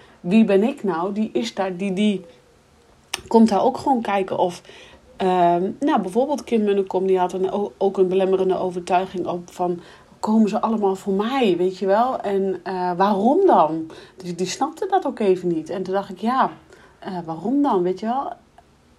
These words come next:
En dat is nog niet eens een belemmerende overtuiging. Maar ze had bijvoorbeeld ook van, "Nou, wie ben ik nou om gewoon meerdere retreats op Bali te gaan organiseren?" Terwijl dat zij, eh,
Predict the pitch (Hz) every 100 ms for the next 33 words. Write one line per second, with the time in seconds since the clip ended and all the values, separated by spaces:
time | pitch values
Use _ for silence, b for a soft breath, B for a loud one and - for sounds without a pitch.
0 | _ - 233 226 240 240 233 233 226 220
1 | 226 220 202 208 208 - 247 269 226 196
2 | 202 208 208 220 220 196 202 214 202 196
3 | 226 226 208 190 B B B - 190 190
4 | 202 185 202 320 - 294 262 240 240 226
5 | 226 233 233 220 226 226 202 202 196 190
6 | 185 B B B - 220 226 214 202 190
7 | - 190 202 196 196 190 190 190 190 190
8 | 180 - 208 190 180 190 175 170 175 196
9 | 180 180 - 190 190 190 190 B B -
10 | 208